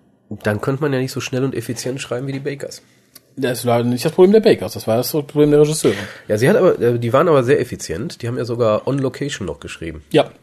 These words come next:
Speaker 2: auf Wunsch von Jonathan Turner.
Speaker 1: Ja, nicht auf Wunsch, sondern es war halt irgendwie so, dass die durften länger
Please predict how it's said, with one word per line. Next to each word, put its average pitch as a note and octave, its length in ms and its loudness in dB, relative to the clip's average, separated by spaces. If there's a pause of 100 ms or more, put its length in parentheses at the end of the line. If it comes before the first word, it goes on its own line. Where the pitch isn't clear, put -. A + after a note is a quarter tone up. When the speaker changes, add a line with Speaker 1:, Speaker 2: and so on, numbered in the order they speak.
(180)
Speaker 2:
auf B2 340 0
Wunsch G#3+ 240 6
von F#3+ 140 6
Jonathan C3 400 2
Turner. C3+ 320 4 (100)
Speaker 1:
Ja, D3+ 100 6
nicht C#3 180 0
auf G2 160 0
Wunsch, C#3 260 0
sondern - 180 2
es A2+ 100 -4
war B2 120 4
halt C3+ 100 0
irgendwie B2+ 240 -4
so, B2 180 -2
dass C#3 220 -2
die A#2+ 320 -2
durften C3+ 400 2
länger E3 460 2